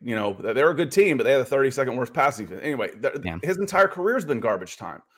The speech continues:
Speaker 1: I wanted to look it up. I'm like, "I bet he's played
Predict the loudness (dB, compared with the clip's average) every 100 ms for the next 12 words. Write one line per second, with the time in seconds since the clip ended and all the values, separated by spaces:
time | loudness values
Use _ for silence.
0 | _ _ 0 4 6 6 6 6 2 2
1 | -2 0 0 2 2 2 -2 -6 -8 0
2 | 4 6 4 0